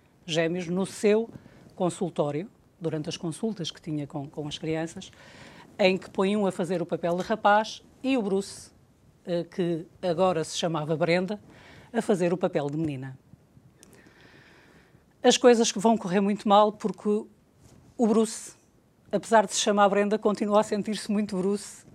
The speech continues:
e a não querer vestidos aos dois anos, a dizer que não queria vestir um vestido. Ah, e também quando entra na escola as coisas complicam-se muito, porque ele só, só sente atração por meninas, só gosta de, gosta de, mesmo de raparigas, não é?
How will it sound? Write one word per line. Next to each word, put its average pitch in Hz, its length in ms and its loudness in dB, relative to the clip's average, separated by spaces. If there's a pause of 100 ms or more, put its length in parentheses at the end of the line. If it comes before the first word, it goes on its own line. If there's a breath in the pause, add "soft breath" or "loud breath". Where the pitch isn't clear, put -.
(200)
e 190 180 0
a 190 60 2
não 196 160 0
querer 196 240 0
vestidos 175 540 -4
aos 185 140 0
dois 202 240 -2
anos, 160 400 -10 (280)
a 190 60 -12
dizer 160 200 -6
que - 80 -8
não 175 120 -2
queria 175 220 -6
vestir 165 240 -10
um 160 60 -6
vestido. - 380 -16 (720 soft breath)
Ah, 190 400 -2 (180)
e 214 140 -6
também 208 320 -2
quando 202 260 -4
entra 196 220 -4
na 190 60 -2
escola 185 320 -4
as 185 80 -8
coisas 180 180 -8
complicam-se 175 580 -8
muito, 165 280 -10
porque - 200 -14
ele 165 60 -8
só, 165 180 -10
só - 400 -12
sente 165 240 -8
atração 170 380 -6
por 170 120 -10
meninas, 175 400 -4
só 165 120 -10
gosta 160 320 -8
de, 175 140 -12 (180)
gosta 165 260 -4
de, 165 80 -10
mesmo 190 320 -4
de 170 60 -6
raparigas, 185 540 -6
não 170 100 -8
é? 180 80 -10